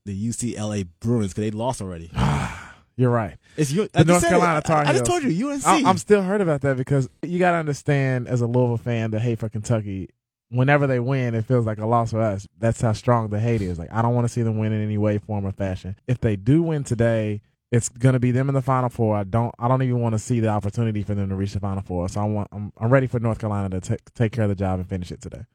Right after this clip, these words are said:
Speaker 1: So where is, uh, U K located?
Speaker 2: Lexington, about an hour away from Louisville.
Speaker 1: Oh, okay.
Speaker 2: Lexington, Kentucky.
Speaker 1: All right, cool, man.
Speaker 2: Yeah, so we didn't do too well. Were you cheering for Maryland to go to the tournament far, or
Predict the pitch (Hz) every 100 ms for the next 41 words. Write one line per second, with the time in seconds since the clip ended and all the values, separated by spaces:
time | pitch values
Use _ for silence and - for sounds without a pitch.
0 | _ _ _ _ - 113 117 127 113 110
1 | 104 98 95 _ _ _ 107 - 117 101
2 | 80 - 104 - 90 - _ _ _ _
3 | - 127 120 107 101 92 - 104 107 104
4 | 110 107 104 104 101 101 90 80 80 98
5 | - 170 - 127 107 104 104 98 98 -
6 | - 98 - 120 131 - - 107 101 90
7 | 90 90 87 85 - _ _ _ 110 131
8 | 143 143 127 123 120 123 117 113 110 110
9 | 113 _ - - 104 104 104 104 113 104
10 | 95 101 117 123 127 127 135 131 131 131
11 | 131 135 135 135 135 143 _ 135 131 131
12 | 127 123 - 98 92 90 87 82